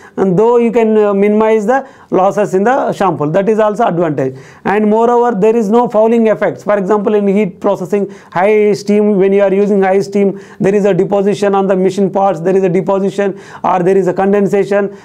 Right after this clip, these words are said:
there is a problem of, uh,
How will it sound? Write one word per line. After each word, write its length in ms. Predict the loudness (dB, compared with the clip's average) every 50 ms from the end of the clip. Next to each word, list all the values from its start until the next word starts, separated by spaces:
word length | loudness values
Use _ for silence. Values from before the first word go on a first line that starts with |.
| -10 -4
there 160 | -2 0 0
is 140 | 0 0 0
a 480 | 2 2 2 2 2 2 2 0 0 0
problem 380 | 0 0 0 0 0 0 0 0
of, 280 | 0 -2 -4 -6 -4 -2
uh, 600 | 0 0 2 2 2 2 2 2 0 -2 -2